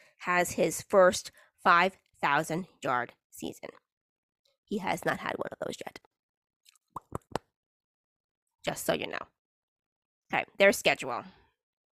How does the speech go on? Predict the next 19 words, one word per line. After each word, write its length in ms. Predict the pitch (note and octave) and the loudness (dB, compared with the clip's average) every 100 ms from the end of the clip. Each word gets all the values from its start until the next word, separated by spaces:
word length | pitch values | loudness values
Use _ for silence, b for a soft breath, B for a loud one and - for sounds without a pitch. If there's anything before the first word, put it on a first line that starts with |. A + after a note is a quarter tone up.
| _ _ _ _ _ _ _ _ _ _ _ _ b b _ _ | _ _ _ _ _ _ _ _ _ _ _ _ b b _ _
Their 140 | F#3+ F#3 | -2 -2
three 360 | - G#3 G#3 | 2 4 4
preseason 560 | G3+ G#3 A3 G3+ F3 E3+ | 2 0 0 -2 -4 -4
games. 300 | D3 D3 - | -4 -6 0
Los 220 | A3+ G#3 | 2 4
An-, 240 | G3+ A3 - | 6 6 2
Las 300 | G3 F#3 - | 0 0 2
Vegas, 380 | A3 A3+ C4+ - | 2 4 2 2
San 240 | G3+ F3+ | 0 2
Francisco, 600 | D#3 F3+ G3 - G3 F3+ | 0 0 -2 4 6 6
Denver. 440 | D3 C3 - - - _ b b - | 4 -4 -4 -10 -12 _ b b -2
They, 200 | G3 - - | -2 -2 0
they 120 | F#3+ | 0
play 220 | - G#3 | 4 4
against 460 | G#3 G3+ G3 - - | 6 6 6 2 0
Green 280 | G#3 A3 | 2 4
Bay, 360 | C4 F3+ F#3+ C4 - - | 4 2 2 -4 -10 -6
coincidental, 640 | B3 F3 - F3+ - F#3 | 2 2 2 -2 0 0
no, 300 | A3+ D3+ B3 | 0 0 -2